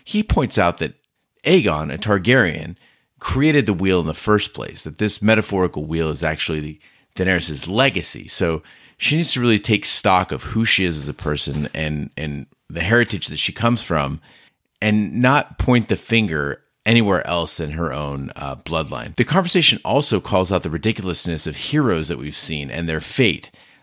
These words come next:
Uh, the show is getting very introspective here, very meta, looking at itself. And, and you think that this is going to, uh, create a bit of a hinge, uh,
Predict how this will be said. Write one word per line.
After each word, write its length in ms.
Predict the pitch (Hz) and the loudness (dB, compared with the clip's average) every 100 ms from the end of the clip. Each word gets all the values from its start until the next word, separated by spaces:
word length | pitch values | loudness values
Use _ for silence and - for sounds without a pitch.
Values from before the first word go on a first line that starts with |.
| - | -4
Uh, 220 | 82 78 | 0 2
the 120 | 80 | 2
show 320 | - 120 117 | 4 6 8
is 140 | 104 92 | 6 4
getting 180 | 87 | 0
very 180 | 80 80 | 0 -2
introspective 640 | 80 80 82 - 110 104 - | -2 -4 -2 0 0 -2 -4
here, 280 | 90 80 78 | 0 0 0
very 220 | 80 78 | 0 0
meta, 400 | 80 95 95 82 | 2 2 4 2
looking 340 | 78 82 82 | -2 -4 -6
at 80 | 71 | -6
itself. 380 | 76 - 110 87 | -6 0 0 0
And, 220 | 78 67 - - _ _ | -6 -6 -16 -20 _ _
and 280 | 98 95 87 - _ | -2 -2 -2 -8 _
you 220 | 95 104 | -2 0
think 300 | 107 - 190 | 2 4 4
that 180 | 143 117 | 4 2
this 200 | 117 - | 2 0
is 120 | 98 | -2
going 280 | 98 98 95 | 0 2 2
to, 440 | 90 98 92 87 | 0 0 2 2
uh, 320 | 80 78 73 71 _ _ _ _ - | 2 2 0 -4 _ _ _ _ -10
create 420 | - 113 107 98 | 0 4 4 2
a 80 | 85 | -2
bit 160 | 101 | -2
of 120 | 92 | -2
a 40 | 80 | -4
hinge, 720 | 73 131 120 95 98 - - - _ _ _ | 0 2 4 2 0 -2 -4 -14 _ _ _
uh, 360 | - 80 76 73 | -6 -4 -4 -6